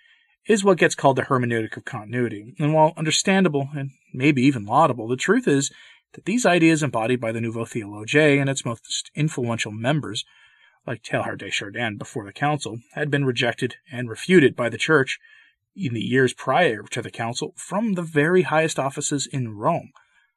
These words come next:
That line of thinking was triumphant after the council. Bishop Barron admits it himself, though he probably downplays severely the reaction to the Nouveau Theologie from Rome in the decades prior.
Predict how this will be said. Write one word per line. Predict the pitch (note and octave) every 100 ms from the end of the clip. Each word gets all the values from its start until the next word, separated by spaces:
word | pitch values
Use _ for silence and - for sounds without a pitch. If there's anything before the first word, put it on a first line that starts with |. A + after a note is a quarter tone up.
| _
That | - -
line | G3
of | G3
thinking | - F#3+ D#3+
was | B2+ -
triumphant | - C3 E3+ G3 A2 - _ _ _
after | D#3 D#3 C3+
the | A#2+
council. | - B2 B2 - - _ _ _ - - _ _ -
Bishop | D3+ - C#3
Barron | D3+ D3+
admits | A#2+ C#3+ -
it | C#3
himself, | C3 F3+ - -
though | E3
he | A3 -
probably | - G#3+ B2+ G2+
downplays | G#2 G#2+ - G#2
severely | - G#2+ B2+ C3+ A#2+
the | A#2+
reaction | A#2+ A#2+ B2+ - A#2+ A2
to | A#2+
the | A#2
Nouveau | A2+ A2+
Theologie | G#2+ A#2 A2 G#2+ G#2+ B2+ A#2+
from | A2+ A2
Rome | D3+ C#3 C#3+
in | C3
the |
decades | B2+ A2 - A2 -
prior. | - C3+ G#2 A2+